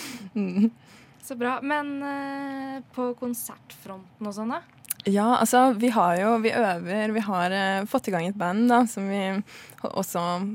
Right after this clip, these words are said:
Speaker 1: har på siden av skolen, som vi er i gang å øve sammen med. Så, eh, så planen er vel egentlig at vi skal, eh, ja, det går veldig bra på øvingen nå, så vi må bare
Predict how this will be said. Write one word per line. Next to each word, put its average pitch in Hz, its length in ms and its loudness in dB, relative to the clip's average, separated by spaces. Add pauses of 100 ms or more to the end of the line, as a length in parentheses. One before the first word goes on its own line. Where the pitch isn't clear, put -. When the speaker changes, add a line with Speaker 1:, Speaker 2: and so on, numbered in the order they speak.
(220)
Speaker 1:
har 190 200 -2
på - 120 -12
siden 180 280 -4
av 175 80 -4
skolen, 180 380 -6
som 185 140 -6
vi 175 120 -6
er 185 480 -6
i 190 40 -4
gang 180 160 -4
å 175 80 -4
øve 190 200 -2
sammen 170 220 -6
med. 269 320 0
Så, 220 420 0 (440)
eh, 185 480 -2
så 214 160 -6
planen 180 500 -2
er 175 180 -2
vel 180 200 -6
egentlig 165 400 -6
at 165 200 -8
vi 185 60 -8
skal, 175 380 -6
eh, 165 360 -8 (320)
ja, 160 200 0
det 202 140 -4
går 180 220 -2
veldig 165 180 -4
bra 151 160 -6
på - 140 -8
øvingen 151 260 -6
nå, 175 160 -2
så 170 320 -4 (160)
vi 196 160 -6
må 170 320 -6
bare 160 160 -4